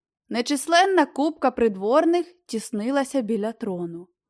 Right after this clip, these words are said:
Уздовж стін, немов статуї,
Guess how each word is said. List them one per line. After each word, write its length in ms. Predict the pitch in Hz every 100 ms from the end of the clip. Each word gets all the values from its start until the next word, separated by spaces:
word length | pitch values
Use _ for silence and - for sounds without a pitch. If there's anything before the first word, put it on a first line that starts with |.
| _ _ _ _ _ _ _ _ _
Уздовж 500 | 214 220 247 320 269
стін, 600 | - - 247 285 302 254 226
немов 380 | 240 247 247
статуї, 960 | - - 226 262 339 349 302 277 285